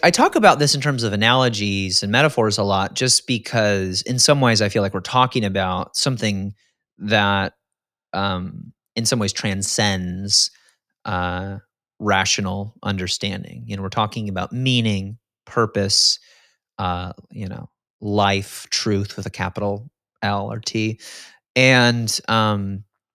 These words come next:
I, I, I remember thinking, "None of this matters, and yet it's okay, like, I can still do all of this." And, and that was the first time where I had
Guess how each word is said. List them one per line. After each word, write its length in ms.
I, 400
I, 120
I 120
remember 840
thinking, 720
"None 220
of 100
this 220
matters, 640
and 160
yet 340
it's 120
okay, 260
like, 160
I 80
can 100
still 160
do 220
all 180
of 80
this." 460
And, 320
and 360
that 80
was 140
the 80
first 420
time 200
where 120
I 240
had 580